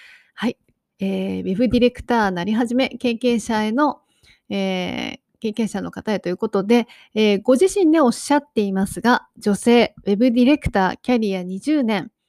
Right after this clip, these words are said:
えー、フリーランスでお子さんがいるという肩書きは、ほぼ稀有だと思います。えー、それだけの経験をお持ちでも、とても柔らかな語り口調で話をされていて、話しぶりから、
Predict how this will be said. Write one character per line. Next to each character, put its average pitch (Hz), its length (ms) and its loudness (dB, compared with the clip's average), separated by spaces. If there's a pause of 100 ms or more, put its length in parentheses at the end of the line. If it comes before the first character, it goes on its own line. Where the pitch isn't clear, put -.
(680)
え 208 160 -2
ー、 196 40 -4
フ 247 160 -6
リ 320 240 2
ー - 20 0
ラ 240 160 2
ン 220 80 -2
ス 202 220 -8
で 269 240 2
お 190 80 -8
子 220 160 -2
さ 226 180 -2
ん 220 60 -6
が 220 160 -4
い 226 60 -6
る 311 140 -2
と 262 100 -2
い 214 60 0
う 196 60 -6
肩 208 240 -8
書 202 120 -6
き - 140 -8
は、 190 300 -4 (200)
ほ 330 120 -2
ぼ - 280 0 (100)
稀 226 120 2
有 202 60 2
だ 165 120 -4
と - 180 -10
思 - 240 -8
い 277 80 0
ま 285 160 4
す。 - 300 -12 (580)
え 226 60 -2
ー、 233 40 -2
そ 269 180 -4
れ 311 100 2
だ 320 140 0
け 320 120 -2
の 254 80 0
経 262 220 0
験 262 220 -2
を 233 140 -4
お 226 40 -6
持 247 140 -2
ち 254 140 -6
で 254 80 -4
も、 240 240 -2
と - 120 -10
て - 160 -4
も 226 140 -2
柔 226 260 -2
ら 214 100 -2
か 208 120 -8
な 196 100 -8
語 214 260 -6
り 220 120 -4
口 - 120 -20
調 196 180 -4
で 190 60 -10
話 208 400 -4
を 196 100 -2
さ 196 160 -4
れ 185 120 -4
て 170 120 -8
い - 120 -8
て、 - 300 0
話 220 320 -2
し 233 100 -2
ぶ 220 140 2
り 220 180 -2
か 233 220 -4
ら、 285 260 2